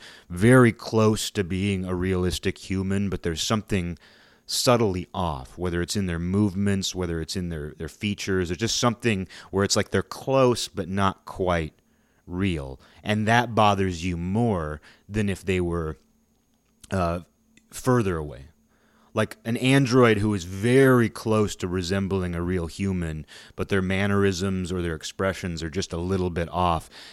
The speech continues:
That is far more disturbing to us than just a straight up, like, Terminator exoskeleton. It's funny how that works. And that applies down the board with a lot of things in life.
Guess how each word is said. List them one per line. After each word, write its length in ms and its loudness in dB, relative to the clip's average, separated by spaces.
That 220 6
is 100 2
far 300 4
more 240 2
disturbing 760 2
to 240 -4
us 400 -8
than 540 -2
just 260 -4
a 60 -4
straight 400 0
up, 200 -2
like, 360 -6
Terminator 640 -4
exoskeleton. 1000 -8
It's 140 -8
funny 240 2
how 160 0
that 140 -4
works. 680 -6
And 140 -2
that 220 -2
applies 540 2
down 300 2
the 40 -2
board 360 -2
with 100 -12
a 60 -6
lot 220 0
of 60 -8
things 280 -14
in 100 -10
life. 380 -10